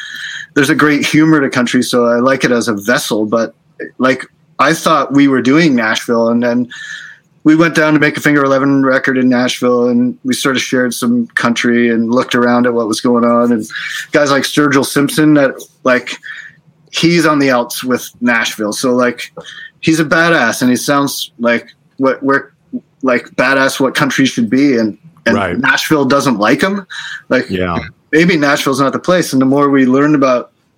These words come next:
Speaker 1: it's just really, uh, it's not, it's not cool country Nashville. It's just country, the, the, the name of it in a way. In there, there's awesome stuff, but the pursuit of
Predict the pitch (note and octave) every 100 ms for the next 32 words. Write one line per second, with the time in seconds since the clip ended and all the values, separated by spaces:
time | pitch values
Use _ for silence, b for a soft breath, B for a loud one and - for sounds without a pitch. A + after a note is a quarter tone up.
0 | B B B B - C#3+ - F3+ F3+ D3
1 | C#3 A#2 G2+ - _ B B B B B
2 | B _ _ - A2+ - - - D3 C#3
3 | - _ - B2+ - C3+ - - D3 E3+
4 | - A2 - G#2 G2+ G2 - G#2+ G#2+ A#2
5 | A2+ - C3 B2+ G#2 G2+ - _ _ B3
6 | - F2 A2 F#2 A2+ A2+ G#2+ A2 G#2+ A2
7 | C#3+ A#2+ G#2+ A2+ B2 A2 B2+ D3 B2+ C3+
8 | E3+ G#3+ E3 C3 C3 C3+ - C3 C3+ -
9 | B2+ - D3 D3+ - C3+ B2 - - B
10 | B B B B - D3+ D3+ D3 - -
11 | E3+ F3 D3+ C3